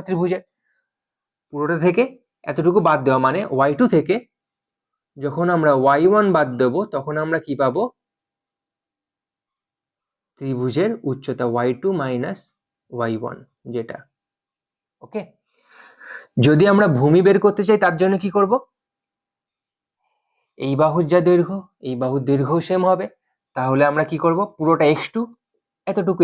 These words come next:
এক্স ওয়ান, তাহলে আমরা পুরোটা থেকে, মানে এক্স টু থেকে এক্স ওয়ান বাদ দিয়ে দেবো খালি।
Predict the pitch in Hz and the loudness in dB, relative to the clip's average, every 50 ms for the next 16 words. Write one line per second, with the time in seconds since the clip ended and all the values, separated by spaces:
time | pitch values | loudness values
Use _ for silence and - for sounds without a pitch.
0 | 160 160 160 - - 185 196 208 233 226 - _ _ _ _ _ _ _ _ _ | 4 4 2 -2 -2 0 0 0 0 -6 -12 _ _ _ _ _ _ _ _ _
1 | - 175 175 180 180 180 170 165 160 165 160 160 165 170 175 175 170 170 170 208 | -4 0 0 2 2 2 0 -2 -4 -2 2 2 4 4 4 2 0 -2 -2 -2
2 | 196 175 151 135 131 131 131 - - 202 185 185 185 180 185 233 254 - _ _ | -2 -2 -2 -2 -2 -4 -4 -6 -8 -8 -4 -2 -2 -2 -2 -6 -8 -8 _ _
3 | _ _ _ _ _ _ _ _ 165 180 180 - - 202 202 202 196 196 196 185 | _ _ _ _ _ _ _ _ -2 -2 -2 -2 -4 -2 -2 0 0 0 0 0
4 | 175 185 196 190 196 190 196 190 190 190 190 190 | 2 0 0 0 2 0 0 2 0 0 -2 -4